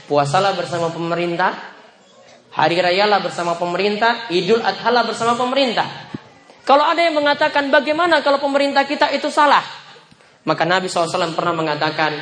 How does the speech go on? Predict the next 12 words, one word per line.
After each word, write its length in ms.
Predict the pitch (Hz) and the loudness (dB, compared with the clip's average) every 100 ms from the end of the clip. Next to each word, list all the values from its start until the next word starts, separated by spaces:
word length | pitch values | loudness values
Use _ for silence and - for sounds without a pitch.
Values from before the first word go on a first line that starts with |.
| - - - - _ _ | -12 -20 -20 -20 _ _
"Yusalluna 800 | 156 147 165 151 170 208 190 180 | -6 0 0 0 -2 -2 0 0
lakum 720 | 165 190 190 202 208 208 202 | 0 -2 -2 -2 -2 -2 -8
fa 160 | - 170 | -2 0
in 120 | 160 170 | 0 -4
asabu 560 | 170 - 214 208 196 | -6 0 2 2 -2
falakum 560 | 202 254 262 - 190 175 | 2 2 2 0 -4 0
wa 160 | 202 | 0
in 160 | 202 208 | 0 -2
akhtau 560 | 185 - - 208 220 175 | -4 -4 0 0 0 -2
falakum 480 | 214 214 196 185 | 0 0 0 -2
wa 80 | 170 | -2
alai." 320 | - 151 143 | -2 -2 -2